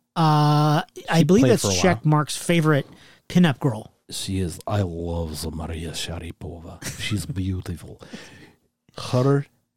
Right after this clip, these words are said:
Speaker 2: d-, take a guess. How loud in decibel you think this Maria Sharapova s-, sounds?
Speaker 1: Sixty-six.
Speaker 2: One hundred and one decibels.
Speaker 1: That's freaking loud, man.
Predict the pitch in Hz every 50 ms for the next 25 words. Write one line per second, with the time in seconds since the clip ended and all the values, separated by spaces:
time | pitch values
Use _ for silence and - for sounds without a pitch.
0 | _ _ _ - 101 110 - - _ _ _ _ _ _ - 165 185 175 190 151
1 | 135 143 120 90 - - - - _ _ _ _ _ _ _ - - - - 180
2 | 196 220 226 190 170 175 180 175 151 120 101 87 87 - 139 135 131 123 143 151
3 | - - 139 117 104 98 85 87 98 113 139 139 131 - - 175 151 135 131 120
4 | 123 113 - 120 117 117 113 113 120 117 107 - - - 120 107 110 107 98 -
5 | 110 107 104 95 92 87 - - - - - - - 110 104 117 - - - 117
6 | 101 82 - - - - - - - - - - - - - - - - - -
7 | 262 196 - - 220 - - 180 160 - - - - - - - _ _ _ _
8 | _ _ _ _ _ _ _ _ _ _ _ _ _ 104 98 95 104 113 127 139
9 | 147 165 180 185 180 - _ _ _ _ - - - - - 151 156 147 127 110
10 | 110 104 95 82 80 76 71 69 - - _ _ _ _ _ - 104 95 87 85
11 | 82 80 - 90 90 85 80 85 90 85 80 76 71 - - - 80 71 - -
12 | - 180 - - - - - - - - - 262 - 220 175 143 135 147 190 233
13 | 180 135 107 107 110 135 170 180 -